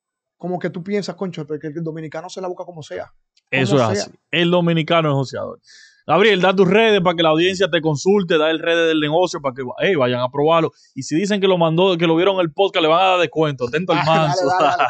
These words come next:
Speaker 2: <laughs>
Speaker 1: Bueno, mira, en Instagram estamos como El Mariscón uno.
Speaker 2: Ok.
Speaker 1: Eh, en Twitter también, El Mariscón uno. Mi cuenta personal no, porque es más personal. Yo muchas veces en la cuenta personal yo me tra-, me manejo como lo que yo soy en realidad.
Speaker 2: Ok.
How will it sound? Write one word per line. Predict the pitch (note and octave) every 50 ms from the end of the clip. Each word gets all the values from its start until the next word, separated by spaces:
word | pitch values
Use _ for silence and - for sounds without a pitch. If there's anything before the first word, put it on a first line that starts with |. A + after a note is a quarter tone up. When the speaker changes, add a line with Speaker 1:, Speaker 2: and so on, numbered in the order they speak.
| - - -
Speaker 2:
<laughs> | - - - -
Speaker 1:
Bueno, | - A3 A3 A3
mira, | G#3+ G#3
en | G3 G#3
Instagram | A3+ G#3+ - A3 G3 F#3+ F#3 F3+
estamos | E3+ - F3 F#3 F3+ E3+
como | F3 F3
El | E3+ D#3+
Mariscón | D#3 D3+ D3 - - G3 G3 G#3+
uno. | G#3+ G3+ G3 G#3+ - _ _ _ _ _
Speaker 2:
Ok. | - C3 B2 B2 A#2+ A#2 - - -
Speaker 1:
Eh, | - D3 C#3+ C#3+ C#3 C#3+ C#3+ - -
en | D#3 D3+ C#3
Twitter | D#3 D#3 D#3 E3 D#3+
también, | E3+ D#3+ D#3+ E3+ F3+ F3
El | D#3+ D3+
Mariscón | C#3+ C3+ C3+ C3 - - D#3 E3+
uno. | G3 G3 E3+ D#3 - - _ _ _ _ _ _ _ _ _ _ _ _
Mi | E3 D3+
cuenta | C#3+ F3 F3 G3+ F3
personal | G3 F3+ E3+ F#3+ F#3 F#3 F3+ F3+
no, | F#3 F#3+ F3+
porque | F3 D3+ D#3
es | D#3
más | E3 D#3+
personal. | - E3+ E3 - - D#3+ D#3+ D#3+ D#3+ D3
Yo | C#3+ D3
muchas | D3+ D#3 - D#3 D3
veces | D#3 D3 -
en | D#3
la | D3+ C#3+
cuenta | - _ D#3+ D#3+ D#3 E3 D3+
personal | D#3+ D#3 - D3+ D#3 D#3 D#3
yo | D3 D3+
me | D3+ D#3
tra-, | C3 D3 D3+ C#3 C3 D3 D3
me | D3 D#3
manejo | D3+ D3+ D3 D3+ D#3 E3+ F3
como | F3 E3 D#3 D3+ D3+
lo | C#3+ -
que | - C#3
yo | C3+ D3+ D#3+ D#3
soy | - - E3+ E3 D#3+
en | D3+ C#3+
realidad. | C3 C#3 C3+ C3 B2 C#3+ D3+
Speaker 2:
Ok. | D#3 C#3+